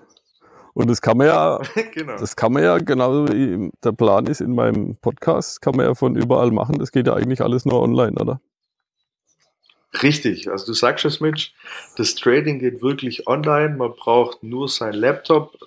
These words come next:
Speaker 2: heutzutage sogar, wenn man seine Strategie kennt, äh, nur noch ein Smartphone, wo man wirklich sagt: Okay, ich setze den Trade ab, stell die Kontengrößen ein, stell den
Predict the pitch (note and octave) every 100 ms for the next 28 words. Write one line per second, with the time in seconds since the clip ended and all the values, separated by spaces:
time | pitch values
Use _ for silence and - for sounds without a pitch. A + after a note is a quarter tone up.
0 | - A#2 B2+ C3 - A#2+ A#2+ A2+ - G#2
1 | G#2 A2 A2+ - G#2+ A2 G#2 G#2+ G2 G2
2 | - G#2 G2 G2 G#2 - A2+ D3+ D3+ -
3 | _ - - - - A2 A2 G#2+ B2 B2
4 | A#2 A2 F#2+ - G#2 G2 C3 E3+ E3+ -
5 | D3+ D3+ D3 C#3 _ _ _ - A2+ A2+
6 | G#2+ B2+ B2 A2 A2+ A#2 A2 - A#2 A#2
7 | - A2 - G#2 - A2+ B2+ B2+ B2 -
8 | G#2+ A2 A2 G#2+ G#2+ G#2 A2+ C3 - A2
9 | - A#2+ A#2+ A2 D2+ A2 A#2 - - G#2+
10 | G#2+ G#2+ G#2 G#2 G#2